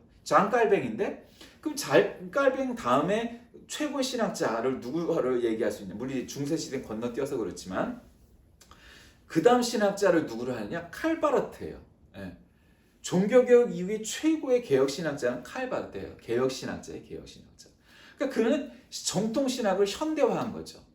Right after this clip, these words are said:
그분은, 그분의 그, 이,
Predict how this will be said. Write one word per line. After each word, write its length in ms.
그분은, 480
그분의 460
그, 640
이, 580